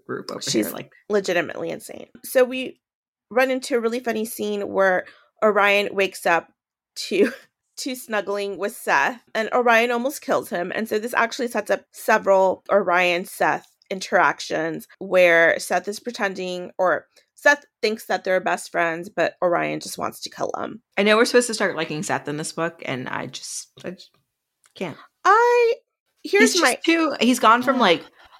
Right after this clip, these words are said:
Speaker 1: unlikable to just straight up annoying to me. Like, he has funny one-liners here and there, but his whole, like, personality shift to Golden Retriever just was not my
Speaker 2: Here's
Speaker 1: cup
Speaker 2: my
Speaker 1: of tea.
Speaker 2: controversial
Speaker 3: That's a really
Speaker 2: hot
Speaker 3: good way
Speaker 2: take.
Speaker 3: to take it.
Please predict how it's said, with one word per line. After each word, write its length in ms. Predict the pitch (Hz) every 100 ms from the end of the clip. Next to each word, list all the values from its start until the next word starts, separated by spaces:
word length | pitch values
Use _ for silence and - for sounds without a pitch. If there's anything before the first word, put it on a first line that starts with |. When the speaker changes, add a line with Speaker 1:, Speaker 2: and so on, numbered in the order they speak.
| 156
Speaker 1:
unlikable 540 | 170 151 151 180 185
to 80 | 180
just 180 | 156 156
straight 200 | 160 151
up 120 | 151
annoying 520 | 135 135 127 135 160
to 120 | -
me. 200 | 185 196
Like, 340 | 180 143 143 170
he 200 | - 180
has 280 | 208 156 - - _
funny 300 | - 151 147
one-liners 560 | 135 135 131 135 135 139
here 160 | 143
and 120 | 123 131
there, 220 | 127 156
but 160 | 135
his 140 | 139 135
whole, 240 | 143 139
like, 300 | 131 123 127 _ _ _ _ -
personality 720 | 185 160 165 139 127 107 139
shift 300 | - 143 143
to 80 | 143
Golden 300 | 135 131 127
Retriever 500 | 127 135 127 143 143
just 220 | 113 -
was 340 | 107 - - - -
not 140 | -
my 180 | 302 392
Speaker 2:
Here's 40 | 359
Speaker 1:
cup 60 |
Speaker 2:
my 100 | 359
Speaker 1:
of 80 | 320
tea. 300 | 127 131 - _ -
Speaker 2:
controversial 800 | - 240 247 262 214 180 - 208
Speaker 3:
That's 60 |
a 20 | 185
really 120 | 196
Speaker 2:
hot 220 | - 175
Speaker 3:
good 80 | 175
way 240 | 175 -
Speaker 2:
take. 80 | 202 - _ -
Speaker 3:
to 80 | 208
take 320 | 208 175 -
it. 200 | - -